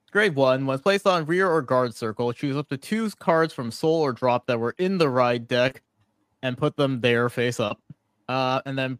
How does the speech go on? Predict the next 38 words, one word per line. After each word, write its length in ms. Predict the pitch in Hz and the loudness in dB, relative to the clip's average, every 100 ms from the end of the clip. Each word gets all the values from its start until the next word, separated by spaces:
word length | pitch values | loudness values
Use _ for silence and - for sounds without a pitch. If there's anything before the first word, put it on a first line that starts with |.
| _ | _
perform 480 | 180 165 190 196 190 | -2 0 2 2 2
the 80 | 180 | 0
following 480 | 175 160 156 156 147 | 4 4 4 0 0
based 280 | 127 131 | 0 0
on 140 | 135 127 | 0 0
what 160 | 117 | -2
circle 380 | 117 107 104 95 | -2 -4 -4 -8
it's 120 | 101 | -6
on. 200 | 117 107 | -6 -6
Draw 240 | 107 143 165 | 0 2 2
a 40 | |
card 320 | 160 170 165 | 4 2 4
or 100 | 160 135 | 2 2
it 40 | |
gets 140 | 123 117 | -2 -4
shield 300 | - 131 - | -2 -4 -2
plus 180 | 120 - | -6 -6
fifteen 400 | 117 - 113 107 | -12 -10 -10 -6
thousand. 540 | 107 101 104 104 117 - _ _ _ | -4 -4 -6 -8 -10 -14 _ _ _
So 160 | 147 143 | 0 2
this 200 | 180 208 | 0 0
is 120 | 190 | -4
the 140 | 170 | -2
theme 440 | 165 - 143 147 143 | -2 -2 -2 -2 -4
for 220 | 135 135 | -2 -2
the 180 | 123 127 | 0 -2
generic 520 | 131 120 117 117 117 | -2 -2 0 0 -4
cycle 380 | - 104 104 110 | -6 -8 -6 -8
cards 520 | - 113 107 120 120 - _ _ | -6 -4 -4 -6 -10 -18 _ _
this 200 | 120 117 | -10 -10
time, 520 | - 120 107 113 123 - _ _ | -4 -2 -2 -2 -8 -14 _ _
putting 260 | - 139 131 | -4 -4 -4
cards 360 | 131 135 131 120 | -2 0 0 -2
back 360 | - 127 135 | 0 0 0
into 340 | 135 131 135 135 | -4 -2 0 2
the 100 | 120 | 2
Ride 340 | 117 110 101 | 2 0 0
deck. 320 | 95 104 - | -2 -2 -4